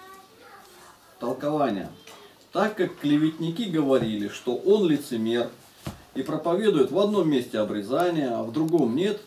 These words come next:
то говорит: "Вы свидетели того, что меня преследуют иудеи.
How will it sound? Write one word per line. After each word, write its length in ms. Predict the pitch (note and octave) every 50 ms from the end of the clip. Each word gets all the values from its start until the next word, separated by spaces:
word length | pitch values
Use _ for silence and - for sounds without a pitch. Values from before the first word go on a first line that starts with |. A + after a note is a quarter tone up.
| _ -
то 100 | D3+ D#3
говорит: 380 | D3+ F3 E3+ D#3+ B2+ G2 - - - _ _ _ _ _ _ _ _ _ _ _ _ _ - _ _ _ -
"Вы 200 | F#2+ G2 C3+ D3+
свидетели 560 | - - E3 G3 F#3 A#3 A#3+ A#3 F#3 D#3+ D3+
того, 360 | D3+ - D3+ E3 G3+ A#3 G#3+
что 440 | - - - D#3 C#3+ C3+ - - - - _ -
меня 320 | A2 A#2+ C#3+ F3 G3 F#3+ F3+
преследуют 720 | F3 D#3+ F#3 F#3+ F#3 - A3 A#3+ A3 F#3 D3+ C3+ C3 C3+
иудеи. 540 | D3+ E3+ F#3 F#3+ E3+ E3 B2+ G2+ E2+ - -